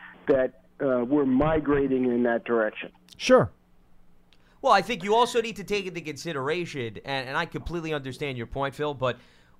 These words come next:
Speaker 3: you don't just pick an offensive lineman because you're picking high simply because other playoff teams have been doing it.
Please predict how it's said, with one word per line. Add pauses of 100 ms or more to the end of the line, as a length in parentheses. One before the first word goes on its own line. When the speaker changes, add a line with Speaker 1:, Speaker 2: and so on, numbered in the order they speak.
(160)
Speaker 3:
you
don't
just
pick
an
offensive
lineman (200)
because
you're
picking
high
simply
because
other
playoff
teams
have
been
doing
it.